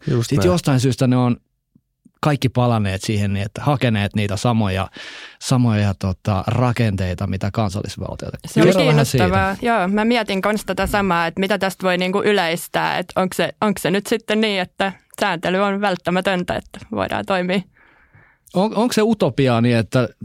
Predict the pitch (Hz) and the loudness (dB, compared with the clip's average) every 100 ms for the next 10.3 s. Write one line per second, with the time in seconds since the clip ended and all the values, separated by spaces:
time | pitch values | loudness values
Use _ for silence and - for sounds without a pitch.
0 | 110 156 127 160 170 185 175 185 165 160 | -12 -10 -4 -2 0 0 2 2 4 6
1 | 175 202 156 127 135 127 139 139 120 110 | 6 6 4 2 2 4 4 4 4 4
2 | 107 113 110 - 113 110 110 107 113 110 | 2 2 0 0 2 2 2 2 2 2
3 | 113 113 135 127 113 110 117 110 98 107 | 2 4 4 4 2 2 2 0 0 0
4 | 101 95 110 - - 110 110 110 110 104 | 0 -4 -8 -10 -8 -6 -4 -4 -4 -4
5 | 101 - 117 - 123 131 123 - 113 104 | -6 -4 -2 -2 0 2 2 0 0 0
6 | 123 123 113 113 101 104 107 - 107 107 | 0 2 2 0 -2 -2 -2 -2 0 2
7 | 107 104 95 101 123 113 104 98 92 104 | 4 2 2 2 2 2 2 0 -2 -2
8 | 101 98 113 120 - 135 139 131 139 131 | -2 -2 -2 0 0 0 2 2 4 2
9 | 101 85 - 104 107 107 95 92 87 117 | 0 -2 0 0 2 0 0 -4 -4 -6
10 | - - | -6 -6